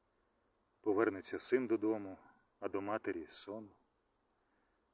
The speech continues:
Губи наші затерпнуть від трунків і поцілунків. І буде ранок рожевий, ніби казковий слон.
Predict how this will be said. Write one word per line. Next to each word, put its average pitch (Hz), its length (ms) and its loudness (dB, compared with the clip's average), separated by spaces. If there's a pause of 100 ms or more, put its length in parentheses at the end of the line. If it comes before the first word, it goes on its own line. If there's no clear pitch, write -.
(300)
Губи 131 380 4
наші 123 320 2
затерпнуть - 1000 0 (120)
від 92 260 -4
трунків 110 480 0
і 92 100 -4
поцілунків. 78 880 -8 (1800)
І 107 100 4
буде 110 240 6
ранок 110 380 2
рожевий, 113 1160 -4 (1900)
ніби 101 300 -2
казковий 98 500 0
слон. 82 460 -4